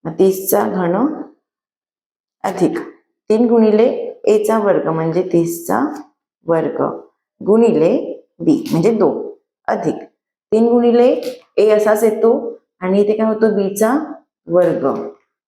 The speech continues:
अधिक बी चा घन म्हणजे दोन. हा फोर करून अशा प्रकारे विस्तार केला की हा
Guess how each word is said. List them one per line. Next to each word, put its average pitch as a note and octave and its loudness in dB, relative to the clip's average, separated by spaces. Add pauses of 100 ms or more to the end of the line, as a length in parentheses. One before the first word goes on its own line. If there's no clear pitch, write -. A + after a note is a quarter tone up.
(560)
अधिक E3 0
बी E3+ 2
चा A#3+ 0
घन A3+ -2
म्हणजे E3 -4
दोन. E3 -2
हा C4 2
फोर C4 0
करून C4 2
अशा B3+ -2
प्रकारे B3+ 2
विस्तार A3 0
केला G#3 2
की G#3 0
हा A3 2